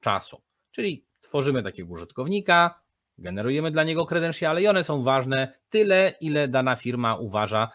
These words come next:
że potrze-, pozwala na to, aby je rotować, te kredensiale. Na przykład, nie wiem, pół roku, rok, trzy miesiące, zależy, jak to wygląda.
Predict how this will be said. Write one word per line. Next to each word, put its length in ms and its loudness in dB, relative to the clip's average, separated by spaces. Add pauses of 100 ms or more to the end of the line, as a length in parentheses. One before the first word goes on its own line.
(140)
że 100 -4
potrze-, 280 -8 (400)
pozwala 500 4
na 120 0
to, 140 -4
aby 220 -4
je 280 -2
rotować, 460 -2
te 80 -10
kredensiale. 460 -8
Na 60 -10
przykład, 300 -8
nie 60 -10
wiem, 80 -12
pół 180 -4
roku, 460 -4
rok, 280 -4
trzy 200 -12
miesiące, 520 -6 (360)
zależy, 340 0
jak 100 -2
to 120 -8
wygląda. 420 -10